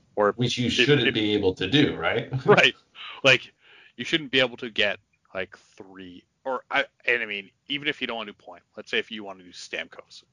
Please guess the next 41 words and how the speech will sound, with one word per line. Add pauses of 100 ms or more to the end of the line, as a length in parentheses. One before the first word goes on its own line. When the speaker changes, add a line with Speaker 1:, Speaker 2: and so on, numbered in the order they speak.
Speaker 1:
and
spend
down
on
your
other,
like, (600)
uh,
center
spot, (100)
right?
Like, (280)
you'll
be
able
to
do
that
if
that's
what
the
pricing (160)
is, (760)
right?
As
long
as
you, (100)
then
there's
enough
games
that
you'll
find
value. (460)
Like,
you
go
and